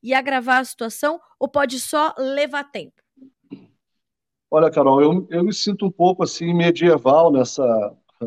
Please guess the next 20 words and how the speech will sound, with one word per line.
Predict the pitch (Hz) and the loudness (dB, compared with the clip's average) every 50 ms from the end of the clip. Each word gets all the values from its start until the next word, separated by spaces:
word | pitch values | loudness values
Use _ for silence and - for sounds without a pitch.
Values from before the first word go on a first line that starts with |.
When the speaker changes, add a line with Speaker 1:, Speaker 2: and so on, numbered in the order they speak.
| 113 - | -10 -4
Speaker 2:
nesse | 120 127 127 127 - 160 | -2 -2 -2 -2 -2 0
momento, | 139 131 127 123 127 135 160 175 175 - - 117 | 2 4 4 4 4 4 4 2 2 0 0 0
né? | 120 123 123 131 - _ _ - _ _ _ _ _ _ _ _ _ _ _ | 2 2 0 -2 -4 _ _ -20 _ _ _ _ _ _ _ _ _ _ _
Naquela | - 120 117 113 - 139 135 131 131 | -4 -4 -4 0 0 2 4 4 6
época, | 135 139 147 143 - - 160 | 6 6 4 2 2 -2 -2
os | 147 | 0
caras | - 165 151 151 147 | 2 2 2 2 2
cercavam | 147 - 156 147 147 - 139 135 135 135 147 | 2 2 0 2 2 2 2 4 4 2 0
o | 143 | 2
castelo | - 165 175 175 - - 190 190 196 214 220 220 | 2 2 2 0 0 2 4 4 6 4 4 2
e | |
começavam | 220 220 220 202 - 208 208 202 | 2 0 -2 2 2 2 2 4
a | 196 | 2
jogar | 185 208 - 190 196 - | 0 2 2 2 2 4
cadáveres | - 190 175 170 170 180 190 180 175 180 170 - | 2 2 4 4 4 4 4 4 2 0 -2 -6
com | - - - 170 160 | -10 -8 -6 -2 2
varíola, | 147 156 139 131 127 139 160 180 180 170 143 123 | 4 6 6 6 4 4 4 4 6 6 4 2
com | 113 - 135 127 | 2 2 2 2
Speaker 1:
<laughs> | - | 2
Speaker 2:
doença | 123 127 131 139 151 151 | 2 2 4 4 2 2